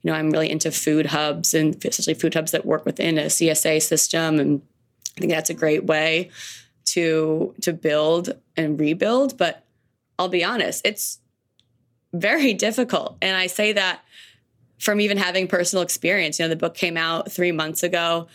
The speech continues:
I had been a member of our local neighborhood C S A for a really long time, and they were so excited about the book, and know that I'm unfortunately probably the,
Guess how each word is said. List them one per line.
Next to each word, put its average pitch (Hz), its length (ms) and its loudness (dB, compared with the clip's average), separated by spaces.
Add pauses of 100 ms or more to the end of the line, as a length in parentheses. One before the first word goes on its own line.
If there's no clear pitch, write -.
(420)
I 165 540 0
had 165 140 -2
been 160 140 -2
a 156 140 -2
member 160 320 -2
of 156 80 -6
our 160 300 -4
local 160 500 -4 (240)
neighborhood 165 380 -4
C 165 160 -4
S 160 120 -6
A 156 160 0
for 165 200 -2
a - 20 0
really 156 220 0
long 156 220 -2
time, - 340 -2
and 165 140 2
they 151 100 2
were 151 120 0
so 160 160 0
excited 156 280 0
about 151 320 -2 (260)
the - 80 0
book, 160 320 2
and 160 340 2 (280)
know 180 220 4
that 170 160 2
I'm 165 180 -2
unfortunately 165 520 0
probably 156 260 2
the, 147 440 0